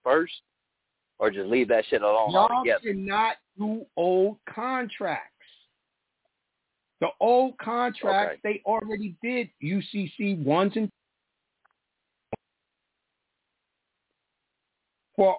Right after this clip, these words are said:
Speaker 2: old contract,
Speaker 1: Okay.
Speaker 2: you're gonna have to go to court and you're gonna have to sue inside of arbitration. Y'all cannot any old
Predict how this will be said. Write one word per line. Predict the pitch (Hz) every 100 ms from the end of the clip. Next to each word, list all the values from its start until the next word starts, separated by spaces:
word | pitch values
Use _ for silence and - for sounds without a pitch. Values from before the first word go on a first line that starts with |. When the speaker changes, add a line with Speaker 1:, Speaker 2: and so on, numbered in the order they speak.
| -
Speaker 2:
old | 226 247 240
contract, | - 233 254 254 - 202 196
Speaker 1:
Okay. | 196 214
Speaker 2:
you're | 185
gonna | 202
have | 175 196 -
to | 147 196
go | 190
to | 175 -
court | - 262 233 - _ _ _
and | 143 165
you're | 220
gonna | 208 202 180
have | 196 -
to | 156 - -
sue | 247 240 208 220 - _ _ _
inside | 185 202 202 - 196 180 175 190
of | 175 180 -
arbitration. | 151 170 180 202 - 240 269 - 147 98 _ _ _ _ _ _ _ _ _ _ - - -
Y'all | 180 208
cannot | - 202 214 226 - _ _ _ 113 120
any | 311 359 311 247 -
old | 208 208 254